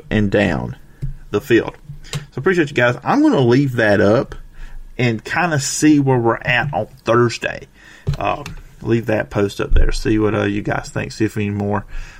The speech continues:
opinions get added to it. But that's where we're standing now. Uh, Saban nine, Belichick five so far. All right, guys, that's gonna do it for this edition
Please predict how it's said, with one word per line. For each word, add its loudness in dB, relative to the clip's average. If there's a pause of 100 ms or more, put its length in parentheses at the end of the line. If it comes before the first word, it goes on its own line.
opinions 2
get 4
added 0
to -2
it. -4
But 0
that's 0
where 2
we're 2
standing 0
now. 2 (220)
Uh, -4
Saban 2
nine, 0 (360)
Belichick 0 (500)
five -4 (140)
so -4
far. -6 (760)
All 2
right, 0
guys, 2
that's 0
gonna 2
do 4
it 2
for 2 (180)
this 4
edition 0